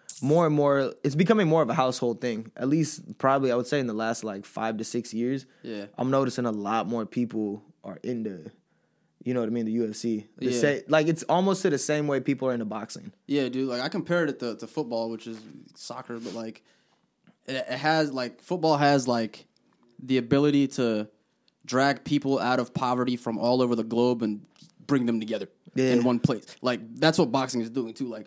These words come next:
Speaker 2: all these fuck-, I mean, U F C.
Speaker 1: Yeah.
Speaker 2: Like, all these famous U F C fighters, like, that are at the top right now, fucking
Speaker 1: They're all from overseas.
Speaker 2: Think about, yeah, Francis Ngannou, bro. Like, he had to fucking trek through the Sahara to, <laughs> to get to the U F C.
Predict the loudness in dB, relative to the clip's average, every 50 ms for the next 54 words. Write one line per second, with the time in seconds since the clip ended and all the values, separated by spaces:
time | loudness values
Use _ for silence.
0 | -18 _ -2 2 4 6 6 6 4 2 2 2 0 0 2 2 2 4 4 4
1 | 4 4 2 2 0 -4 -6 -6 -6 -6 -4 0 0 2 2 2 2 2 4 6
2 | 6 6 6 6 4 4 4 4 4 4 4 4 4 2 2 2 2 0 0 0
3 | 0 -2 -4 -4 -6 -8 -10 -12 -12 -16 _ -6 -4 -4 -2 -2 -4 -6 -8 -8
4 | -6 -4 -4 -4 -4 -6 -8 -10 -12 -16 -14 -14 -14 -14 -12 -12 -8 -4 0 0
5 | 2 2 2 0 0 0 0 0 0 0 -2 -2 -2 -2 0 2 4 4 6 4
6 | 4 2 2 2 2 2 4 2 2 2 2 2 4 4 4 4 4 4 2 2
7 | 2 0 0 0 -2 -4 -4 -2 0 0 0 0 -2 -4 -4 -4 -2 -2 -2 -2
8 | 0 0 0 0 0 0 0 0 0 0 -2 0 2 2 2 2 0 -2 -6 -10
9 | -14 -18 _ _ -4 -4 -4 -10 -18 -20 -20 _ _ _ _ 0 2 4 2 2
10 | 2 2 2 4 4 4 2 2 0 -2 -2 -2 -2 -2